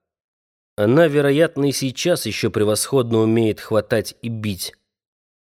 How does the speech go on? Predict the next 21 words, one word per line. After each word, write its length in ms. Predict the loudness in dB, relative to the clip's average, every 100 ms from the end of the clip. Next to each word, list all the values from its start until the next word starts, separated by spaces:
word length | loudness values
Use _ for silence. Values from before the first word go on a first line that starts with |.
| _ _ _ _ _ _ _ _
Иосиф 440 | -2 0 0 -2 -2
рассматривал 840 | -2 0 0 0 0 -4 -2 -2
человека, 580 | -4 -4 -2 -2 -2 -2
который 460 | -4 -2 0 -2 -2
принадлежал 760 | -2 0 0 -2 -2 0 0
этой 200 | 0 -2
руке. 500 | -4 -4 -6 -4 -4 -6 _ _ _ _ _ _ _ _ _ _ _ _ _
Педан 420 | -4 0 2 2
ходил 460 | 0 -2 -2 0 -2
перед 360 | -2 -2 -2 0
ним 220 | 2 2
взад 320 | 0 0 0
и 60 | -2
вперёд, 480 | -6 -2 0 0 0
раскачиваясь, 880 | -4 -4 -2 -2 0 -2 0 0
широкий, 580 | -2 -2 0 0 0 -4
кряжестый, 880 | -4 0 2 2 0 -4 -2 -4 -4 _ _ _ _ -8
с 220 | -4 0
голым 340 | 4 4 4
красным 540 | 2 0 0 0 0 0
лицом 580 | 0 0 2 4 2